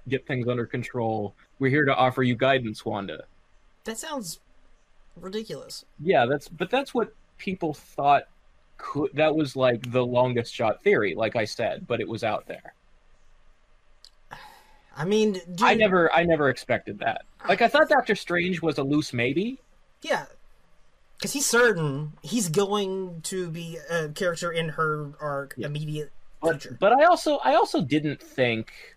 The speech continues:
Speaker 1: that, like, like, if, if Paul Bettany's joke had been real,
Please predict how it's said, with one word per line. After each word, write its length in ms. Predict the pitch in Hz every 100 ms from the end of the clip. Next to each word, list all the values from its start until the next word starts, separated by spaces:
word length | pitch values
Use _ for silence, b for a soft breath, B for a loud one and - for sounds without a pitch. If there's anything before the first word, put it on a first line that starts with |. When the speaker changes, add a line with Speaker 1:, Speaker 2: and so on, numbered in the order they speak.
| _ _
Speaker 1:
that, 220 | 123 127
like, 280 | 123 127 - -
like, 240 | 139 131 -
if, 200 | 190 -
if 180 | 226 -
Paul 220 | 247 262
Bettany's 480 | 202 190 185 175 127
joke 400 | 98 127 123 123
had 380 | - 127 120 131
been 180 | 127 151
real, 600 | 143 151 151 151 165